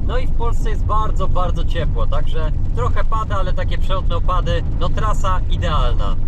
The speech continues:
I pierwsze szybkie przemyślenia a propos jazdy Ducato. Przejechałem dokładnie, już wam powiem, dwieście trzydzieści sześć kilometrów, w ogóle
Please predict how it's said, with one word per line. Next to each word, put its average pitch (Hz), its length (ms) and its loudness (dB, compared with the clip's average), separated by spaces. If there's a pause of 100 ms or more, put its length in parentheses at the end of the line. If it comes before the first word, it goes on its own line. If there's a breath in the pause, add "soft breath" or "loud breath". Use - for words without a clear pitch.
(1040)
I 254 200 0
pierwsze - 480 -2
szybkie - 360 0
przemyślenia - 760 -2
a 190 40 2
propos - 300 -2
jazdy - 300 -2
Ducato. - 680 -2 (560)
Przejechałem - 760 -2
dokładnie, 196 500 0
już - 140 0
wam - 220 -2
powiem, - 440 0 (1040)
dwieście - 400 -2
trzydzieści - 440 0
sześć - 240 0
kilometrów, - 840 0
w - 40 0
ogóle - 600 -2